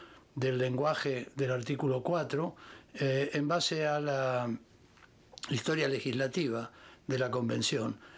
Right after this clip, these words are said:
y dijo que las palabras "en general desde la conve-, con-, concepción", eh, se habían insertado precisamente para permitir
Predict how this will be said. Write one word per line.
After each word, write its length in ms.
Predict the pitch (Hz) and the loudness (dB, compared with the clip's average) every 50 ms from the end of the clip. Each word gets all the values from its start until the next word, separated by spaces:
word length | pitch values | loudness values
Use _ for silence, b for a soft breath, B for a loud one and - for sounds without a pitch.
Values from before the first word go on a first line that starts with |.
| B B B B B | B B B B B
y 120 | - 147 151 | -4 0 0
dijo 520 | 165 185 196 - - 185 185 190 190 185 - | 2 2 0 0 2 2 2 2 2 -2 -6
que 540 | - 151 139 139 139 143 139 135 139 143 - - 151 | -2 0 2 4 4 4 2 2 0 -2 -4 -4 -2
las 140 | 143 127 120 | -2 -2 -2
palabras 500 | - 143 143 151 151 151 147 143 127 - | -2 -2 0 0 0 0 0 0 0 0
"en 160 | 147 139 135 | 0 0 0
general 400 | 135 135 127 131 135 135 139 135 | 0 0 0 0 0 0 0 0
desde 200 | 131 139 131 131 | 0 0 2 2
la 120 | 127 135 131 | 0 0 0
conve-, 400 | 131 143 135 127 131 139 139 - - | 0 0 0 2 0 0 -2 -4 -6
con-, 400 | - - 135 135 135 127 123 135 - - | -6 -4 -2 -2 -2 -4 -4 -6 -8 -6
concepción", 800 | - - 135 127 - - 131 113 - - 196 180 160 151 165 160 B B B B B B B B B - - | -4 -2 0 0 0 0 0 -2 0 0 2 2 2 0 -2 -4 B B B B B B B B B -10 -6
eh, 640 | - 147 147 139 139 139 139 139 143 143 147 165 165 - - 214 180 | -2 0 0 2 2 2 2 2 2 0 0 -4 -6 -8 -6 -4 -2
se 100 | - - | 0 0
habían 240 | 151 147 160 165 160 | 2 2 2 2 2
insertado 640 | 170 156 139 - 147 131 127 - 156 160 160 151 131 | 2 2 2 0 0 -2 -2 -2 -2 -2 -2 -2 -2
precisamente 720 | 147 143 131 - 170 151 - 160 143 151 156 151 143 156 | -2 -2 0 0 2 2 2 0 0 0 0 0 -2 -2
para 240 | 139 135 127 123 110 | -2 -2 -2 -2 -2
permitir 720 | 110 135 123 120 123 123 113 - - 190 147 113 117 127 | -2 -2 -2 -2 -2 -2 -2 -2 0 0 0 0 -2 -6